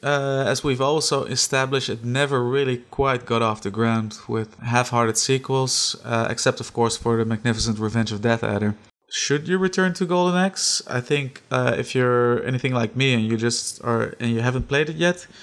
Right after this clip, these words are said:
if you're interested in playing older games and see where certain things were originated, then you definitely should.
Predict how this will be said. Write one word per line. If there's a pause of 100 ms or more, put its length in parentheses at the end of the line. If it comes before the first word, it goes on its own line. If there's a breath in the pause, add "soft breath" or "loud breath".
(540 loud breath)
if
you're
interested
in
playing
older
games
and
see
where
certain
things
were
originated,
then (120)
you
definitely
should.